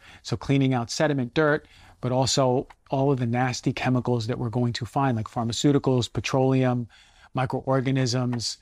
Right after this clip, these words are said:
the majority of the pesticides and herbicides, most of the fluoride in there. So at this point, I think one of the best things you can do is just have an over-the-counter bang for buck, over-the-counter reverse osmosis system,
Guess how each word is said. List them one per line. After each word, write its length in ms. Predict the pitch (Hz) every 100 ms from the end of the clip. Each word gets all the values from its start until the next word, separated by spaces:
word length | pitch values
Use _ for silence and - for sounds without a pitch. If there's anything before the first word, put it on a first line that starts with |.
| -
the 100 | 151
majority 320 | 135 143 143
of 40 |
the 60 | 127
pesticides 540 | - 135 139 139 127
and 100 | 127
herbicides, 720 | 135 127 127 131 127 123 - -
most 240 | 143 135
of 60 | 151
the 60 |
fluoride 400 | 131 131 131 123
in 140 | 123 120
there. 300 | 120 117 117 _ _ _
So 380 | - 156 139 139 _ _ _ _ _ _ _ _ _
at 120 | 151 -
this 180 | 175
point, 340 | - 143 147 - _ -
I 80 | 131
think 260 | 143 131
one 120 | 135
of 80 | 135
the 60 | 120
best 280 | 120 127 -
things 360 | 127 120 - _ _ _
you 160 | 135 120
can 120 | 123
do 200 | 131 131
is 100 | 110
just 180 | 120 -
have 260 | 131 123
an 100 | 123 -
over-the-counter 800 | 139 131 127 - 123 123 123 123 _ _ - - -
bang 220 | 135 135
for 100 | 127
buck, 320 | 113 120 123 - - - 143
over-the-counter 580 | 135 135 127 127 123
reverse 360 | 120 110 127 -
osmosis 420 | 120 123 117 120
system, 420 | - 120 131 117